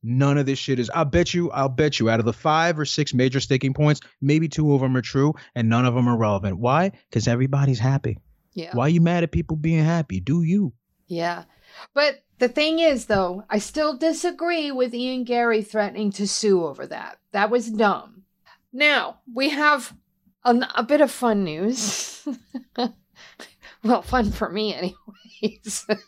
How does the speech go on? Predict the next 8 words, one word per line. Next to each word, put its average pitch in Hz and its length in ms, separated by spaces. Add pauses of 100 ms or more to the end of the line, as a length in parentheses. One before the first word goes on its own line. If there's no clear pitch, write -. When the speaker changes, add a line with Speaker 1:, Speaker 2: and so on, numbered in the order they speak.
(140)
Speaker 2:
<laughs> - 360
Are - 220
you 190 140
ready? 220 460 (420)
Speaker 1:
I, 110 260
I 135 160
guess 151 300
so. 247 260